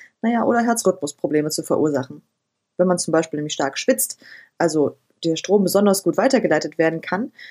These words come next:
ja, dann können schon sehr geringe Voltzahlen schwierig werden.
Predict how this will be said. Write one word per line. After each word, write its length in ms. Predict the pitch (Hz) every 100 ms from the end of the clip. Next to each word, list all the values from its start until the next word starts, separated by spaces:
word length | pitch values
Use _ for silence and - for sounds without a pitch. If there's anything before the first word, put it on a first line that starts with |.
| - - -
ja, 80 | 208
dann 100 | 214
können 240 | 262 262
schon 180 | 254 220
sehr 140 | 214
geringe 340 | 202 214 208 165
Voltzahlen 500 | 175 175 196 180 175
schwierig 360 | 170 156 139
werden. 280 | 143 143 147